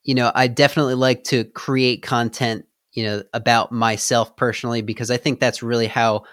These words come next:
I'm able to kind of connect with, with certain audiences and certain people out there, is they can see a little bit of them, you know, themselves in me, or they can little, see a little bit of me in themselves. Um,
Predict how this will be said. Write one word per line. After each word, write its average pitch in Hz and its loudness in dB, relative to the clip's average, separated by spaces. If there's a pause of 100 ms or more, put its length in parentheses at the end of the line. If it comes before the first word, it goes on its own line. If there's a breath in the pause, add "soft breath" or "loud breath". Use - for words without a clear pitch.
(140)
I'm 123 0
able 113 0
to 107 -8
kind 113 -6
of 95 -8
connect 107 -4
with, 104 -4 (280)
with 113 -4
certain 104 -4
audiences 110 -2
and 104 -4
certain 104 -4
people 110 -4
out 107 -2
there, 113 0
is 107 -4 (360 soft breath)
they 135 2
can 135 -2
see 147 0
a 131 4
little 127 4
bit 120 0
of 113 -2
them, 110 -4 (100)
you 127 -6
know, 98 -6
themselves 110 0
in 107 -4
me, 110 0
or 107 0
they 104 -4
can 107 -6
little, 113 -2
see - -2
a 127 2
little 123 2
bit 120 2
of 113 -2
me 120 0
in 110 -2
themselves. 107 0 (520 soft breath)
Um, 110 0